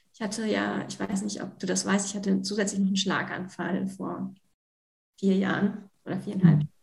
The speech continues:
Speaker 1: Und die hat mich in dieser Zeit auch begleitet und ich würde sagen, dass die mir das Leben gerettet hat, weil die, ähm, ist zu mir ins Krankenhaus gekommen, die Therapeutin, und hat mich dort mitbehandelt und hat mich dann,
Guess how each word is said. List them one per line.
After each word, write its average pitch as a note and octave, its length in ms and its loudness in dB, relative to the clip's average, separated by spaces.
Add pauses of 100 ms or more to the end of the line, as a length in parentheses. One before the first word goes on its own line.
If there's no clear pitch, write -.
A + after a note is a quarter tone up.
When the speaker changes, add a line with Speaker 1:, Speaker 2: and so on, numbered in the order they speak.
(920)
Speaker 1:
Und G#3+ 180 2
die A3 160 2
hat A3+ 160 0
mich A3 160 -2
in G#3 80 2
dieser A3+ 280 6
Zeit G#3+ 300 -4
auch G#3 200 -2
begleitet F#3 520 0
und G3 140 -2
ich - 260 -6
würde A3 180 -4
sagen, G3+ 460 0
dass - 420 -8 (120)
die G#3 60 -4
mir G#3 120 -2
das F#3+ 160 -2
Leben G3 260 2
gerettet - 540 -12
hat, - 80 -20 (140)
weil - 180 -10
die, - 240 -8
ähm, - 600 -12 (120)
ist - 120 -2
zu G#3 100 -4
mir G#3 80 -4
ins G#3 180 -10
Krankenhaus G3+ 600 -6
gekommen, G3 320 -4
die F#3 80 -6
Therapeutin, G3 760 -6
und F#3+ 160 -8
hat G3 160 -12
mich G3 140 -8
dort - 300 -8
mitbehandelt G3 840 -8 (800)
und G3+ 180 2
hat G3+ 160 -6
mich - 320 -6
dann, G3 520 -2